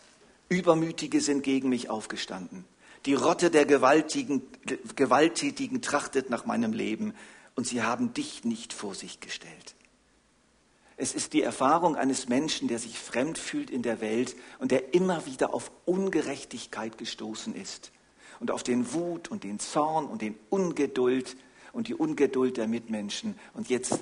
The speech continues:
schaltet er um. Und ich bitte euch, dass auch ihr immer wieder diesen entscheidenden Schalter betätigt.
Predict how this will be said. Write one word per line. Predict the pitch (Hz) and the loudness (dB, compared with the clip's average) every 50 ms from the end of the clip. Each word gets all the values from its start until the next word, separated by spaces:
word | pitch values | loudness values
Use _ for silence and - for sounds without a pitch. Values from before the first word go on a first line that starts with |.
| - - | -4 -8
schaltet | - - - - - - 156 151 143 - 127 127 - - | -8 -6 -6 -4 -2 0 -2 -2 -2 -4 -10 -10 -10 -10
er | - 98 - - - | -10 -10 -10 -8 -6
um. | 113 120 123 113 101 - - _ _ - - _ - - - - _ - | -4 -4 -4 -6 -8 -10 -14 _ _ -20 -20 _ -20 -20 -20 -20 _ -16
Und | 214 - | -14 -14
ich | - - - | -10 -6 -4
bitte | 147 147 151 - - | -4 -2 -2 -2 -2
euch, | - 113 120 117 - | -2 -2 -4 -4 -4
dass | - 117 - - - | -6 -6 -6 -4 -4
auch | 110 110 - - - | -4 -4 -4 -8 -10
ihr | - 135 143 123 - 139 | -4 0 0 0 0 -2
immer | 139 143 131 120 - | -2 0 0 0 -2
wieder | 127 117 113 117 110 104 - - - - - _ _ - - | -4 -2 0 2 2 0 -2 -8 -18 -20 -20 _ _ -14 -12
diesen | 123 - - - 127 117 - - | -10 -8 -8 -6 -6 -8 -6 -6
entscheidenden | - 113 113 113 - 110 110 123 131 117 113 113 107 107 104 | -6 -4 -2 -2 -2 0 0 0 0 -2 -2 -4 -4 -4 -4
Schalter | - - - 92 104 113 113 113 113 - 98 | -6 -6 -6 -4 -4 -2 -2 -4 -4 -6 -8
betätigt. | - - - - - - - 95 95 107 - - - - - - - - | -8 -10 -12 -12 -12 -12 -10 -10 -12 -12 -12 -14 -16 -14 -14 -14 -16 -16